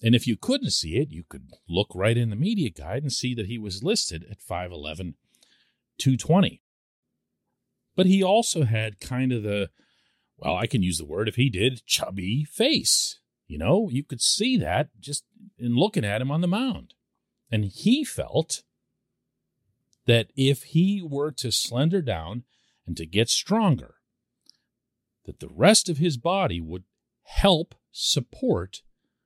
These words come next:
the arm. There'd be less burden on just flicking the baseball,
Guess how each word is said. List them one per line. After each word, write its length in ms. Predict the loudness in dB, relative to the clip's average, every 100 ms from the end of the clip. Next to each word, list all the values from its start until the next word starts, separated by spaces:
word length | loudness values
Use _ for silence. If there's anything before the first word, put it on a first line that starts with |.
| _
the 120 | -2 0
arm. 400 | 0 0 0 -4 -16 _
There'd 180 | -2 -2
be 140 | 0 -2
less 400 | 0 2 2 0
burden 580 | 0 0 0 -2 -10 -12
on 240 | -12 -10 -4
just 320 | -4 -4 -8 _ _ _ -20 -16
flicking 680 | -8 0 4 4 6 6 6
the 60 | 4
baseball, 680 | 4 4 2 -4 -4 -4